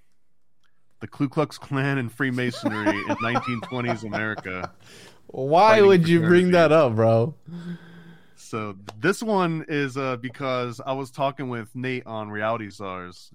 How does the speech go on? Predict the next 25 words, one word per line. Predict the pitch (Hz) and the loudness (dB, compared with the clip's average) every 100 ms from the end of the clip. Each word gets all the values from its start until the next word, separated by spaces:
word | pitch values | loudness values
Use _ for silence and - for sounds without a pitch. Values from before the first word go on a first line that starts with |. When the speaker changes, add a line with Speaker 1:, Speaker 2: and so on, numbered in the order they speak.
| - | -18
Speaker 1:
and | 110 104 98 92 _ _ _ | -14 -12 -12 -16 _ _ _
he | _ 131 | _ -8
said | 147 - 131 113 | -6 -4 -6 -6
that | 110 104 98 | -8 -8 -10
he's | 117 113 | -10 -6
got, | 127 117 | -4 -4
like, | 117 | -6
some | - 117 107 107 | -8 -10 -10 -12
familial | - 120 117 127 127 117 | -10 -8 -6 -4 -4 -6
background | 107 113 120 - 110 101 98 98 - | -2 -2 -2 -2 -6 -4 -8 -14 -12
with | 110 104 - | -10 -10 -14
the, | 107 107 101 - | -12 -8 -8 -10
the | 98 | -16
Klan, | - 120 120 110 | -12 -8 -6 -6
I | 104 | -8
guess. | 101 95 95 - - _ _ _ _ _ - | -8 -8 -10 -16 -20 _ _ _ _ _ -12
And, | 123 113 107 104 98 - | -8 -6 -6 -10 -16 -12
and | 113 107 | -12 -6
I've | 120 123 123 | -2 -2 0
got | 127 117 | -2 -2
some | - 120 113 110 107 | -4 -8 -8 -10 -12
knowledge | 127 123 113 113 110 - | -6 -2 -2 -4 -8 -8
on | 110 104 101 | -8 -8 -10
Freemasonry, | 143 143 110 104 - 101 95 95 92 - | -8 -6 -6 -10 -14 -12 -10 -10 -14 -16
and | 110 104 101 98 | -12 -10 -10 -14